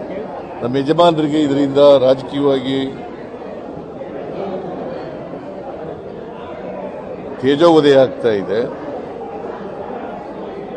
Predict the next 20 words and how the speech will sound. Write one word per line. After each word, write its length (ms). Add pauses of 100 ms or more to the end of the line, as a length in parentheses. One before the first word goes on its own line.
(180)
ರಾಜಕೀಯ 540
ದ್ವೇಷ, 400 (1160)
ರಾಜಕೀಯ 420
ಸೇಡನ್ನು 580
ತೀರಿಸ್ಕೊಳ್ತಕ್ಕಂಥ 760 (920)
ಕೆಲಸವನ್ನ 500
ವಿರೋಧಿಗಳು, 680
ವಿರೋಧ 380 (120)
ಪಕ್ಷದವರು 480
ಮಾಡ್ತಾ 340
ಇದ್ದಾರೆ. 580 (2500)
ಈ 40
ಸೈಟ್‌ಗಳು 640
ನನಗೆ 220
ಬೇಡಿಕೆ 380
ಬೇಡ 200
ಅಂತೇಳಿ 440
ಕೊಟ್ಬಿಟ್ಟಿದ್ದಾರೆ. 1120
ಈಗ 80
ನನ್ನ 340